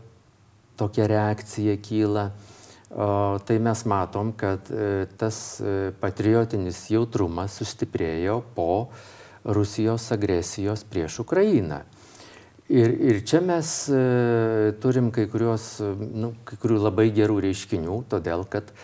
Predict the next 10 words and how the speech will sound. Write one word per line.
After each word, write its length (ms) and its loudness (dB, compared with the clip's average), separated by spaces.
a, 380 4
visuomenė 600 2
susitelkė, 680 -2
galima 340 0
sakyti, 540 -2
a, 680 -2
didelė 480 4
dalis 380 0
visuomenės 880 0
yra 280 0